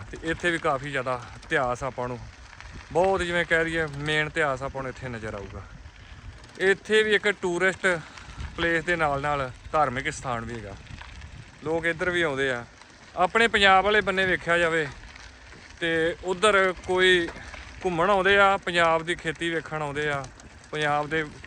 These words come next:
ਪੱਧਰੀ ਜਗ੍ਹਾ ਵੇਖਣ ਆਉਂਦੇ ਆ, ਪਰ ਇਸ ਤੋਂ ਜ਼ਿਆਦਾ ਉੱਥੇ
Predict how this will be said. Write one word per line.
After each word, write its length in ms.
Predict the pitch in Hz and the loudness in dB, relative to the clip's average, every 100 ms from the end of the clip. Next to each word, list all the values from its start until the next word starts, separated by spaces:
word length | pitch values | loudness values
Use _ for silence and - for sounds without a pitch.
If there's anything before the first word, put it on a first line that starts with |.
| - | -8
ਪੱਧਰੀ 280 | 180 175 196 | -4 2 2
ਜਗ੍ਹਾ 240 | 160 165 170 | 2 2 0
ਵੇਖਣ 280 | 143 135 | -2 -4
ਆਉਂਦੇ 260 | 123 110 107 | -6 -6 -8
ਆ, 40 | 98 - - - - - - - | -10 -18 -20 -20 -20 -20 -20 -4
ਪਰ 120 | 190 | 2
ਇਸ 120 | 190 175 | 2 2
ਤੋਂ 140 | 220 | 2
ਜ਼ਿਆਦਾ 280 | 202 180 190 | 4 6 6
ਉੱਥੇ 380 | 180 - 180 | 4 2 0